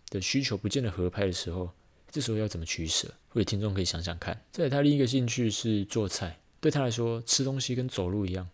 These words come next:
都是人生获得能量的方式。书中分享很多何氏食谱，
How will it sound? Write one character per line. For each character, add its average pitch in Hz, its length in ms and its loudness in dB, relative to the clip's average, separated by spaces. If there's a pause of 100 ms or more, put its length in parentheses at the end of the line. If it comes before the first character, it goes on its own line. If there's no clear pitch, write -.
(140)
都 135 100 -2
是 135 320 2
人 110 120 2
生 123 200 0
获 123 180 4
得 101 160 2
能 95 160 0
量 104 160 0
的 92 60 -2
方 90 240 -2
式。 90 260 -2 (160)
书 - 160 -4
中 170 160 2
分 170 160 2
享 143 140 2
很 90 160 -2
多 110 320 0 (100)
何 107 320 0
氏 131 280 2
食 98 320 -2
谱， - 180 -10